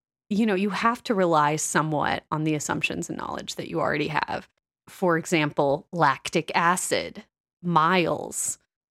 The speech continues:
measurements of time, even though all of that could theoretically be radically different in a fantasy setting. But if you, like, create a magical world that lives un-, alongside our mundane existence,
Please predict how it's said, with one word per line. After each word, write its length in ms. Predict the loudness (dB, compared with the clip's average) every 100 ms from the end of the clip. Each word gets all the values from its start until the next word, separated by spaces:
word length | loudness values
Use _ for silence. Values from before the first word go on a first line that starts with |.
| -4
measurements 680 | 2 2 4 2 2 0
of 140 | -2 -4
time, 560 | -2 2 2 0 -4 -4
even 280 | 0 2 4
though 240 | 4 2 2
all 180 | 2 2
of 140 | 2
that 300 | 2 2 2
could 320 | -4 -2 -2 -2
theoretically 680 | -2 0 0 -2 -4 -4
be 160 | -4 -6
radically 600 | 0 2 2 -2 -6 -6
different 560 | -4 -8 -6 -8 -10 -18 _ -2
in 300 | -2 -2 -8
a 40 | -8
fantasy 540 | -8 -10 -12 -14 -12
setting. 420 | -8 -10 -10 -14 -4
But 100 | -2
if 160 | 0
you, 120 | 0
like, 300 | 0 0 -2 -14 -20
create 580 | -4 0 2 2 -2 -6 _ _ _ -2
a 40 |
magical 520 | 2 4 4 2 -2 0
world 400 | 2 2 0 -2
that 200 | -6 -6
lives 320 | 0 0 0 -2
un-, 240 | -2 -2 -2
alongside 640 | 0 4 4 2 2 2 4
our 140 | 2
mundane 460 | 2 0 0 -2 -2
existence, 760 | -6 -10 -16 -18 -16 -16 -16